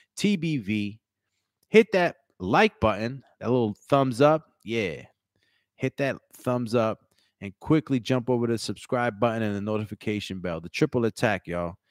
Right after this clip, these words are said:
Killer combo, triple combo. Don't take too much, and it's a great way to support the channel and a great way for you to get some exclusive content every day. Monday through Fridays, we're live at nine A M.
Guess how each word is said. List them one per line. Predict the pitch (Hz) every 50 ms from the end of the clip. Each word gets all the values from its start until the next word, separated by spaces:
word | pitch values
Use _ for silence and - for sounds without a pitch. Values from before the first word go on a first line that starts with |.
| _ _ - _ _ _ -
Killer | - - 151 135 127 123
combo, | - - 135 123 117 107 95 85 80 78
triple | - - - 151 139 - 113 107
combo. | - 123 110 101 98 92 87 85 80 - - _ _ _ _ _ _ _ _ _ _ _ -
Don't | - 131 135 131 -
take | - 147 131 120 -
too | - 131 123
much, | 113 113 113 107 95 82 - -
and | 90 92 95
it's | 95 92 - -
a | 98
great | 95 - 113 117 117 90 73
way | 104 107
to | 104 104
support | - - - - 117 110 104 -
the | - 92
channel | - - 113 107 107 107 107 104 101 104 - _ _ -
and | - 98 95 95 95 95
a | 92 95
great | - - 147 185
way | 226 220 214 220
for | - -
you | 151 165 170
to | 151
get | 139 156 151 -
some | - 123 113
exclusive | 101 - - - - 147 143 - 139 120
content | - - 131 127 127 123 - 135 127 107 170 - _ _ _ - - - - _ _ _ _ -
every | - 160 185 160 139 110
day. | 92 - 113 113 113 117 117 113 - _ _ _ _
Monday | - 123 147 170 165 165
through | 151 - 131 113
Fridays, | - - 117 120 123 123 120 120 120 110 -
we're | 101 95 - - _ -
live | 90 98 101 92 90 87 90 80 80 73
at | 78 73 73
nine | 87 92 98 104 98 95
A | 92 90 90 87
M. | 87 85 82 80